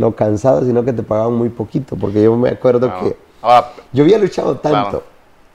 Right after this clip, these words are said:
Speaker 1: para llegar, y ahora cuando trabajo doce horas, yo trabajé se-, más de setenta horas la
Speaker 2: No te
Speaker 1: primera semana.
Speaker 2: alcanzaba.
Speaker 1: Entonces ahora, no, cuando yo, yo pensé, yo vi,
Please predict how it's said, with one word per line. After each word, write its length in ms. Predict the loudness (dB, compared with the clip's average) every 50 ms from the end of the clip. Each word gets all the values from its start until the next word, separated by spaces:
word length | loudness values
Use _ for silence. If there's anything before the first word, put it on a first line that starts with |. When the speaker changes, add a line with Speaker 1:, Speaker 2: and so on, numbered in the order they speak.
| _ _ _ _
Speaker 1:
para 180 | -2 0 2 2
llegar, 420 | 2 2 2 2 2 0 0 0 -2
y 80 | 0
ahora 220 | 0 0 0 0 -2
cuando 240 | -2 -2 -2 -2
trabajo 580 | -2 0 0 2 2 2 0 0 -2 -4 -4 -6 -10 _ _ _ _ _ _ _ _ _ -6
doce 400 | -4 -2 0 0 0 2 0 0
horas, 520 | 0 0 2 0 0 0 -2 -4 -10 -18 _ _ _ _ _ _ _ _ _ _ _ _ _ _ _ _ _ _ _ _ _ _ _ -2
yo 80 | 0
trabajé 300 | 0 2 0 0 -2 -2
se-, 100 | -4 -4
más 240 | -6 -4 -4 -4 -2
de 80 | -4 -4
setenta 480 | -6 -6 -4 -4 -4 -4 -2 -2 -2
horas 220 | -2 0 0 0 0
la 60 | 0
Speaker 2:
No 40 | 0
te 40 | 0
Speaker 1:
primera 200 | 2 2 2 2
semana. 280 | 0 0 0 2 2 2
Speaker 2:
alcanzaba. 280 | 0 -2 -6 -8 -12 -8 _ -2
Speaker 1:
Entonces 340 | -2 0 2 0 0 2
ahora, 260 | 2 2 2 2 2 0
no, 160 | -2 -4 -6 -6 -4
cuando 260 | -2 0 0 0 0
yo, 380 | 0 0 0 0 0 -2 -4 -8 -12 _ _ _ _ _ _ _ _
yo 180 | -6 -4 -2 0
pensé, 420 | 2 2 2 4 2 2 2 2
yo 120 | 2 2 2
vi, 100 | 2